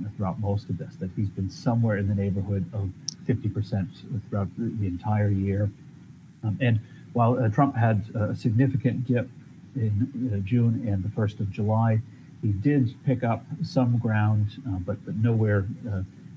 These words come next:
near, uh, enough to, uh, be competitive in the national popular vote. Uh, and while there has been a slight uptick, uh, for, for Trump in the last, uh,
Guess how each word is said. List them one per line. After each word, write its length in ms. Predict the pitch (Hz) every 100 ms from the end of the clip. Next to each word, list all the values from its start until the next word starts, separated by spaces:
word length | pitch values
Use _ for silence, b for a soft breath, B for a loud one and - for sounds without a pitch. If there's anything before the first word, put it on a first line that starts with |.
| - 95
near, 280 | 101 110 107
uh, 400 | 98 - 113 104
enough 280 | 98 98 101 - -
to, 220 | 101 95 98 -
uh, 40 | 95 90
be 100 | 101 -
competitive 460 | 101 107 95 95 -
in 100 | 98
the 80 | 95
national 480 | 101 101 - - 92
popular 440 | 104 101 90 92
vote. 280 | 90 92 85 B B - - 107
Uh, 200 | 92 101
and 240 | 113 95
while 360 | - 107 107 101
there 120 | 98
has 160 | 95 101
been 140 | 101
a 60 | 98
slight 360 | - 135 131 127
uptick, 440 | 120 - - - - - - - 104
uh, 160 | 95 101 -
for, 220 | 104 101 -
for 120 | 101
Trump 200 | - 107 -
in 120 | 120 98
the 140 | 101 98
last, 380 | 101 101 - -
uh, 40 | -